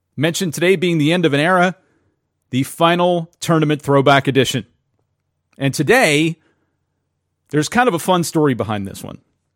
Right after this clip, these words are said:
I've covered, as I've mentioned on this program, three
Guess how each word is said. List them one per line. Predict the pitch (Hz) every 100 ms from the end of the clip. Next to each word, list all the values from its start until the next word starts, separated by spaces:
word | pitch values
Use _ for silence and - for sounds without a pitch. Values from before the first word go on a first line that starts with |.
| _ _ _ _ _ _ _ _ -
I've | 165 190
covered, | - 254 196 165
as | 135
I've | 147 135
mentioned | 143 120 127 117
on | 117
this | 117 -
program, | - 123 113 110 104
three | - 160 185 180 175